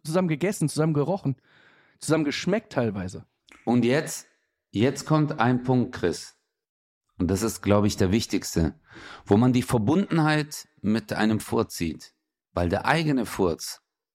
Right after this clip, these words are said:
Speaker 2: riecht immer gut. Das ist, da merkt ihr, auf welcher freundschaftlicher Basis, welche, egal welcher andere Mensch um euch herum ist, der sagt,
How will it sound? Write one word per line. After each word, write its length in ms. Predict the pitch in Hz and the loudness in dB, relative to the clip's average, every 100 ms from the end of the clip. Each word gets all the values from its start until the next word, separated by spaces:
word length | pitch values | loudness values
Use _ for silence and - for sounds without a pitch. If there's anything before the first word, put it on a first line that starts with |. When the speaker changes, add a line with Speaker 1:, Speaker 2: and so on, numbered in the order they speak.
| _ _ - 92 | _ _ -4 2
Speaker 2:
riecht 300 | 107 - - 123 | 2 0 -4 0
immer 280 | 120 117 | 2 2
gut. 440 | 95 113 92 - - _ _ _ _ _ _ _ _ _ _ _ _ _ _ _ _ _ _ _ _ _ | 2 2 0 -4 -18 _ _ _ _ _ _ _ _ _ _ _ _ _ _ _ _ _ _ _ _ _
Das 200 | 127 147 | 0 2
ist, 320 | 190 - - - | 0 -2 -10 -2
da 160 | 117 156 | 2 2
merkt 400 | 165 170 - 165 | 2 0 -4 -2
ihr, 300 | 170 175 - - | -2 -2 -8 -4
auf 200 | 110 127 | -2 0
welcher 260 | 147 151 | -2 -2
freundschaftlicher 880 | - - 139 185 - 175 - 151 151 | -6 -2 0 0 -2 -4 -2 -2 -2
Basis, 720 | 107 127 170 123 98 - - _ _ _ _ _ | 2 2 2 0 -4 -6 -14 _ _ _ _ _
welche, 600 | 101 160 170 185 185 180 - _ _ _ _ _ _ _ _ _ 262 - 147 | 0 2 2 0 2 0 -6 _ _ _ _ _ _ _ _ _ -12 -4 0
egal 580 | 156 185 226 254 240 - - 240 _ _ _ _ _ _ _ | 0 0 0 0 -2 -6 -18 -20 _ _ _ _ _ _ _
welcher 440 | 131 190 208 208 | 0 0 2 2
andere 240 | 185 180 180 | 2 2 2
Mensch 240 | 175 170 | 0 0
um 120 | 160 | 0
euch 180 | 156 147 | 0 0
herum 260 | 147 127 117 | 0 0 -2
ist, 320 | 87 - - _ - | -4 -10 -16 _ -2
der 160 | 117 | 0
sagt, 400 | 117 156 151 - | 2 0 -2 -12